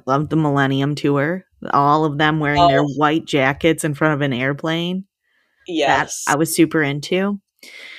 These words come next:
Speaker 1: And N sync early on, I feel like I was like, "Nah," you know, Justin's, like, ramen hair, like, time phase. I was kind of like, "Mm."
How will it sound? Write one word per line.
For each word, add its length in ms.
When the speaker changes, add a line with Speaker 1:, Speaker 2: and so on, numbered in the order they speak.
Speaker 1:
And 160
N 260
sync 440
early 380
on, 240
I 80
feel 200
like 240
I 100
was 180
like, 340
"Nah," 720
you 160
know, 160
Justin's, 480
like, 160
ramen 480
hair, 480
like, 440
time 420
phase. 540
I 60
was 120
kind 200
of 60
like, 300
"Mm." 440